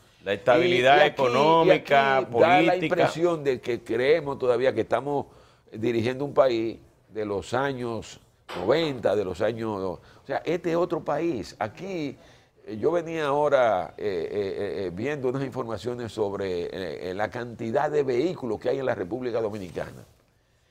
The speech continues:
Speaker 2: Y solamente entre vehículos utilitarios y, y jipeta, en la República Dominicana hay más de un millón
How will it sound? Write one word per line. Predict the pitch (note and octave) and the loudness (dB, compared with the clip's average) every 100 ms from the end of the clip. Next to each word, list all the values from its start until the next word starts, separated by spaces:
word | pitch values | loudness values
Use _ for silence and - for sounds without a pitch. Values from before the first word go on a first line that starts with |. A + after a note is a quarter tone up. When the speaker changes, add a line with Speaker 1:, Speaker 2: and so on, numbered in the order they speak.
| _ | _
Speaker 2:
Y | A2+ | -8
solamente | F3 A3 G3+ G3+ F3+ F3 - C#3+ | -2 -2 0 -4 0 0 0 -4
entre | B2 C3 | -2 0
vehículos | B2 A#2+ E3 - D#3 D3 - | 2 4 2 0 -2 -2 -2
utilitarios | B2+ A#2 A2+ G#2 C3+ D3+ C3+ G2 F#2 - - | -6 -4 -4 -2 2 4 4 0 -4 -8 -18
y, | - G#2 G2+ G2 F2+ E2 C#2+ - - _ _ _ _ _ | -12 -8 -8 -6 -6 -6 -10 -12 -20 _ _ _ _ _
y | - A2 G#2+ G#2+ G#2+ G2+ G2 F2+ E2 D#2 C#2+ A#1+ E2 | -10 -6 -4 -2 -2 -4 -4 -6 -6 -8 -12 -14 -8
jipeta, | B2 - F3 C3 G2 F#2 - _ _ _ _ _ | -6 0 2 2 0 -2 -4 _ _ _ _ _
en | - C3 | -6 -2
la | |
República | C#3+ C3 F3 F#3+ D#3+ | 0 -2 -4 -4 -2
Dominicana | D#3+ D3 C#3+ B2 D3 C3+ A#2 - - | -4 -4 -8 -6 -6 -4 -6 -8 -6
hay | B2 D3 C3 A#2 - _ - - _ _ A#2+ | -2 0 0 0 -4 _ -20 -20 _ _ -8
más | D3 E3 | -4 0
de | D#3 | 0
un | D#3 E3 | 0 -2
millón | D3 A#2+ A2+ C#3+ C3+ B2 | -6 -4 4 4 4 -4